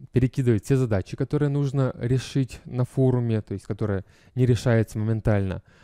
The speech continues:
А, плюс, если используете Slack как, эм, групповой чат, вы можете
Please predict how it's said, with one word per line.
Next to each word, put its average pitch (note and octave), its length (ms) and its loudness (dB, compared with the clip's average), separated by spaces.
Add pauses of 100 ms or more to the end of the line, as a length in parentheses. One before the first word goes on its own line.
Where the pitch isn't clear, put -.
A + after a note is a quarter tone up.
(240)
А, F2+ 380 -2 (100)
плюс, C3 400 0
если G2+ 340 -2
используете G#2 600 0 (100)
Slack A2+ 460 -2
как, - 360 -6
эм, F#2 600 -6 (640)
групповой A#2 640 4
чат, - 440 -2
вы G#2+ 240 -4
можете A2+ 380 -4